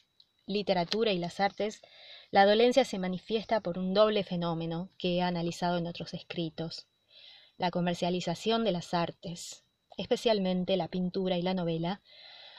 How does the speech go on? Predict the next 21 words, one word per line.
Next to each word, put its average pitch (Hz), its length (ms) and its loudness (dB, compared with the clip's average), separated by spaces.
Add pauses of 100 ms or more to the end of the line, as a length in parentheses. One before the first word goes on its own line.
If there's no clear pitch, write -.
así 202 260 -2
como 254 240 6
la 214 140 2
multiplicación 196 880 -2
y 233 80 0
proliferación 185 760 -2
de 185 140 0
modas 208 400 0
literarias 196 720 -2
y 196 60 -4
artísticas 202 840 -6 (760)
de 185 140 -6
corta 185 340 0
vida. 165 360 -6 (1000)
Estas 196 300 0
modas 247 520 4
se - 160 -6
propagan 190 480 0
con 196 160 -4
la 175 80 -2
rapidez 180 640 -2